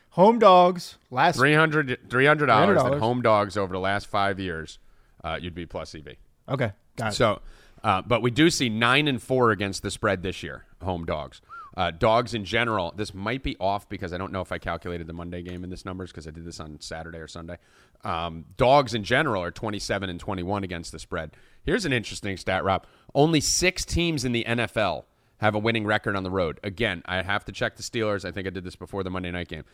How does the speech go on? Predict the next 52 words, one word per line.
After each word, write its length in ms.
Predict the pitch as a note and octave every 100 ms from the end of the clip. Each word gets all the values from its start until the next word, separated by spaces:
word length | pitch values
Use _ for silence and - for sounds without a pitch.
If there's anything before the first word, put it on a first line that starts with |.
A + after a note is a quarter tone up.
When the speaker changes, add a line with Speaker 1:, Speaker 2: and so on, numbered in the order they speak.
| _ _
Speaker 2:
But 140 | B2
six 440 | - - D#3+ - -
teams 500 | - C#3+ G#2+ D#2 -
after 320 | G2 F#2+ - G2
week 280 | G2+ G2
three, 380 | - G#2 G2 F#2
before 340 | D#2+ F#2 - G2
the 60 | F#2+
Monday 180 | F#2
night 200 | F2 F2
game, 160 | E2+ D#2 _ _
had 120 | G#2 G2+
a 60 |
winning 280 | G2 G#2+ G2+
record 300 | G2 F#2 F#2
on 80 | E2+
the 80 | E2+
road. 220 | D#2 - _ _ _
Only 220 | A2 A2 A2
six. 520 | - A#2 - - - _ _ _ _
Um, 400 | F2 F2 E2 D2+ _ _
four 360 | - D3+ D#3+ D#3+
of 80 |
the 100 | B2
last 320 | A#2+ A#2+ A2+ -
five 420 | - G#2+ G#2+ G2
seven-point 640 | - G#2+ A2 - A2 G2
favorites 440 | - G#2 G#2 A#2 -
have 120 | F2
not 220 | F2+ -
covered. 380 | G#2 G2 A#2+ - _ _ _
Uh, 240 | E2 D#2+ E2
f-, 100 | -
that's 220 | F2+ E2+
including 520 | F2+ F2 G#2 F#2+ F#2+ F2+
the 100 | E2+
Rams 340 | F#2 F#2 F2+
last 300 | F#2 E2+ -
night, 260 | F#2+ G2+ -
where 260 | F2 E2
most 300 | E2+ F#2 -
of 80 | F2+
you 80 | F2
got 140 | E2+
a 60 | D#2
push, 400 | - C#3+ D3 -
some 180 | G#2+ G2+
of 120 | G2
you 60 | G2
got 120 | E2+
a 60 |
loss. 440 | D2+ G2+ A2 -